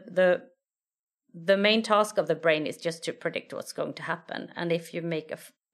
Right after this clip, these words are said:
a r-, the wrong prediction, you get surprised, right? But people also like surprises a little bit. You know, you go to the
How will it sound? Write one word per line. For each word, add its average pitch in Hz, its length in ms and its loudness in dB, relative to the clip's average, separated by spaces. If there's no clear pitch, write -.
a 160 120 -8
r-, 165 160 -8
the 160 160 -6
wrong 190 280 0
prediction, 233 580 0
you 170 100 -8
get - 280 -6
surprised, - 680 -12
right? 190 240 -2
But 190 120 0
people 214 260 0
also 220 220 2
like 202 380 4
surprises 190 640 -2
a 196 60 2
little 180 240 -2
bit. - 320 -10
You 180 160 -4
know, 185 140 2
you 175 180 0
go 170 280 2
to 170 300 -2
the 156 420 2